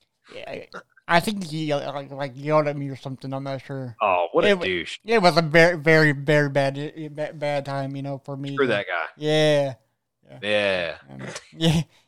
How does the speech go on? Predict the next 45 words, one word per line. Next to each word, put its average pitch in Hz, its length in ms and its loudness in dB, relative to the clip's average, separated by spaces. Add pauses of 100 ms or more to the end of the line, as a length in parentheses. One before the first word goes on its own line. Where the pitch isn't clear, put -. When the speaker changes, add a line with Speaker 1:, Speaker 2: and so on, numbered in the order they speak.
(140)
Speaker 1:
No, 240 280 10
'cause 208 200 4
he 247 140 2
said, 180 300 4 (320)
"Man, 175 180 4
I 233 100 8
taught 185 500 8
some, 165 380 -2
a 190 220 0
blind 190 400 4
kid, 160 400 2
you 165 120 -4
know, 156 120 2
how 151 120 -2
to 143 80 -10
play 151 160 -2
guitar, 151 380 0
and, 156 140 -4
you 156 80 -8
know, 151 340 -6 (400)
and 147 280 0
Speaker 2:
Jeez. 170 360 -8
Speaker 1:
like, 151 240 2
you 180 140 -2
will 180 180 4
do 180 320 2
this," 165 300 0
and 156 260 -4
th-, 165 220 -8
I, 156 140 -4
I'm 151 320 -10
like, 143 160 -10 (640)
"Screw 214 260 -8
you, 151 180 2
dude. 143 320 -4
You 165 140 -8
know, 190 140 -6
you 214 160 -6
don't 220 100 4
Speaker 2:
Yeah, 143 100 2
Speaker 1:
know 156 140 0
me." 180 200 -2
Speaker 2:
get 175 160 2
outta 123 140 -4
here. 92 240 -10